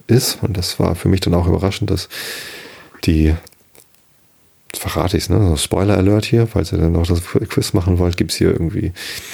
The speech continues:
äh, habt jetzt einen Vorteil gegenüber mir, denn ich hab gesagt, die Linken sind von diesen vier Parteien die ältesten. Tatsächlich sind die Piraten aber schon älter als die Partei Die Linke.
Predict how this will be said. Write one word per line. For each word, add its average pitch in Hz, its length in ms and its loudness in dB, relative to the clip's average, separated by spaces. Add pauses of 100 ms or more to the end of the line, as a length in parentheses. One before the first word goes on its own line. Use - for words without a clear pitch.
(400)
äh, - 140 -2
habt 87 260 2
jetzt 90 120 0
einen 90 120 2
Vorteil 107 340 0
gegenüber 85 260 4
mir, 98 140 6
denn 92 120 4
ich 90 120 2
hab 92 100 2
gesagt, 85 260 0
die 85 60 2
Linken 110 380 4
sind 110 180 2
von 101 120 0
diesen 101 200 2
vier - 160 0
Parteien 98 480 2
die 92 220 2
ältesten. 95 580 0
Tatsächlich - 460 -2
sind - 240 -4
die 92 80 2
Piraten 92 560 2
aber 82 160 2
schon 92 160 0
älter 90 340 2
als - 240 -2 (680)
die - 80 2
Partei 80 280 0
Die 80 120 0
Linke. 82 400 2